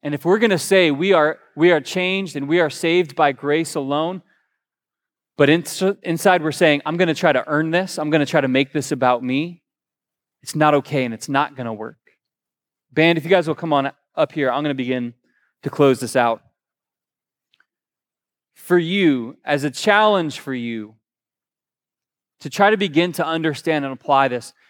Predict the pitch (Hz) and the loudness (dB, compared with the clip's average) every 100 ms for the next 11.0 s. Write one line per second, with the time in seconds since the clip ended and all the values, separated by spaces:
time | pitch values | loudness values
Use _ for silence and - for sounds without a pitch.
0 | _ _ 147 139 175 202 202 208 190 - | _ _ -10 0 4 4 2 2 0 -4
1 | 170 147 127 113 _ _ _ _ _ _ | -4 -4 -4 -12 _ _ _ _ _ _
2 | _ _ - 151 214 180 180 - 175 - | _ _ -4 -2 0 2 0 2 2 2
3 | 160 - 135 135 151 139 156 151 135 131 | -2 0 2 2 2 0 0 -2 -6 -4
4 | 131 120 127 113 113 - 117 101 101 _ | -4 -6 -10 -10 -12 -10 -8 -8 -10 _
5 | _ _ _ _ _ _ _ _ _ _ | _ _ _ _ _ _ _ _ _ _
6 | _ _ _ _ _ _ - 131 143 151 | _ _ _ _ _ _ -8 -8 -6 -4
7 | 156 165 226 220 202 - 190 196 175 175 | -2 -2 0 -2 0 2 2 2 0 0
8 | 156 - 151 123 185 202 180 170 - _ | -4 -2 -4 -2 -2 0 -2 -4 -10 _
9 | _ _ - 202 202 208 185 - 175 185 | _ _ 2 2 2 -6 -6 -2 2 2
10 | - 196 170 151 151 - 180 151 151 | 0 -4 -2 -2 -2 0 0 0 -2